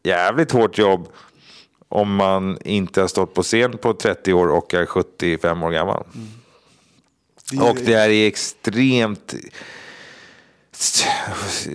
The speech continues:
Speaker 1: jobbig miljö. Det, det sitter hundrafemtio infraröda kameror runt en scen som är belyst med strålkastare så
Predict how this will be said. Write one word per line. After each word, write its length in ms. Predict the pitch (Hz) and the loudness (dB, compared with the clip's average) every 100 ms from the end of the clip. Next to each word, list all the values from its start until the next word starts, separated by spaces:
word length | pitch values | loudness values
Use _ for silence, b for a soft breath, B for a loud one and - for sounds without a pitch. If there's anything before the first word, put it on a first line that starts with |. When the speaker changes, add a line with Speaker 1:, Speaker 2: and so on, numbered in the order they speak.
| 64 64 57 50 50 98 | -8 -8 -8 -8 -8 -6
Speaker 1:
jobbig 480 | 98 117 104 90 101 | 0 2 2 0 2
miljö. 520 | 98 107 139 151 147 | 2 4 4 4 4
Det, 380 | 98 107 104 58 90 65 | 2 2 2 0 -8 -2
det 160 | 104 | -2
sitter 340 | - 107 - 98 | 0 0 0 0
hundrafemtio 1000 | 107 104 104 120 113 98 - - 113 78 | 0 0 -2 0 -2 -4 -8 -2 0 0
infraröda 600 | 107 95 90 98 95 92 | -2 0 0 2 2 0
kameror 440 | 98 92 90 101 | 2 0 2 2
runt 340 | 92 92 87 - | 2 2 -2 -4
en 100 | 92 | -4
scen 300 | - 113 113 | 0 0 -2
som 120 | 101 | -2
är 60 | 95 | -4
belyst 640 | 95 98 107 107 98 - | 0 2 2 2 0 -4
med 140 | 101 | -6
strålkastare 720 | 90 107 95 - 95 - 98 92 | 0 2 0 0 -4 0 0 0
så 240 | 98 92 | 0 -2